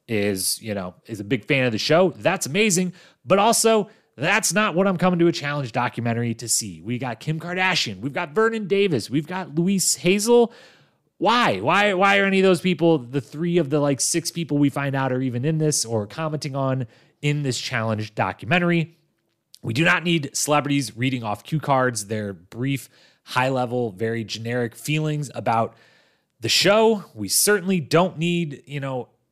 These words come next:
the idea of athletes being in this documentary to talk about, like, what they do versus what's on the Challenge. And, you know, Vernon Davis, I believe, I don't remember if he was on Champs versus Pros. I know he's, like, hosted, I believe, one of the reunions.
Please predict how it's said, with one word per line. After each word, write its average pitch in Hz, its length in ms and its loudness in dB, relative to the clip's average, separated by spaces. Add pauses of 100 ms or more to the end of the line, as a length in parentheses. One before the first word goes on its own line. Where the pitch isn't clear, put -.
(100)
the 131 220 0
idea 139 340 2
of 113 460 0
athletes 147 560 0
being 160 400 -2
in 160 240 -2
this 160 160 -2
documentary 156 640 -2
to 123 160 -10
talk 127 340 -4
about, 120 320 -2
like, 104 300 -8 (240)
what 110 240 -4
they 139 180 0
do 147 220 0
versus 120 420 -6
what's 117 180 -2
on 117 140 0
the 101 60 -4
Challenge. 147 640 -2
And, 107 120 -10
you 107 60 -6
know, 104 80 -6
Vernon 127 320 -8
Davis, 120 320 -6
I - 20 -14
believe, 113 300 -6 (540)
I 135 40 -4
don't 143 100 -2
remember 139 220 -2
if 104 60 -10
he 143 120 -2
was 139 100 0
on 135 120 -2
Champs 143 300 -4
versus - 220 -4
Pros. 139 280 0
I 113 80 -4
know 127 120 -4
he's, 110 140 -6
like, 104 120 -10
hosted, 131 460 -4
I 131 60 -2
believe, 120 260 -4
one 117 160 -4
of 107 60 -6
the 101 60 -14
reunions. 151 640 -2